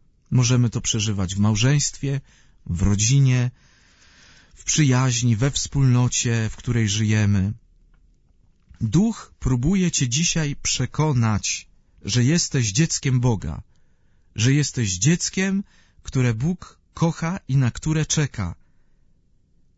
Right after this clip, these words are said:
Jacy dumni możemy być z naszego Ojca.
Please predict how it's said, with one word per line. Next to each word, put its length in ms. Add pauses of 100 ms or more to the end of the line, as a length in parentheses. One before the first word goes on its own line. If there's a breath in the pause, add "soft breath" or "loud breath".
Jacy 400
dumni 500
możemy 440
być 200
z 80
naszego 440
Ojca. 540